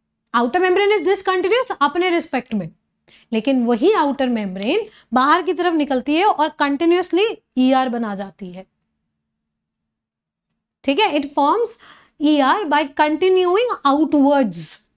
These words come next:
उसमें कोई ब्रेक नहीं आया है, समझे ये बात? ठीक है, क्लियर? अब जब वो बाहर की तरफ आई मेम्ब्रेन तो उसने बनाया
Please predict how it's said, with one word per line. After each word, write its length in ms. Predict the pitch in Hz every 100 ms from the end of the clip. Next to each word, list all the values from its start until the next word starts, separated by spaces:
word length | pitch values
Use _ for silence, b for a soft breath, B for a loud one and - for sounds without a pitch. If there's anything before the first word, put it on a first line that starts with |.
| -
उसमें 300 | 247 - 349
कोई 180 | 392 415
ब्रेक 280 | 330 330 320
नहीं 220 | 302 285
आया 280 | 240 202 196
है, 200 | 185 - _ _ _ _ _ _ _ _ _ _ _ _ _ _ _ -
समझे 360 | 277 285 330
ये 80 | 339
बात? 340 | 330 427 - _ _ _ _ _ _ _ _ _ _ _ _ _ _ _ _ _ _ _ _ -
ठीक 160 | 302
है, 60 | 466
क्लियर? 440 | 466 294 311 392 -
अब 220 | 269 160 b b b 254
जब 100 | 311
वो 120 | 427
बाहर 320 | 302 254 415
की 120 | 440
तरफ 240 | 440 453 403
आई 180 | 277
मेम्ब्रेन 460 | 302 269 214 226 349
तो 100 | 330
उसने 240 | 302 339
बनाया 380 | 330 277 269 320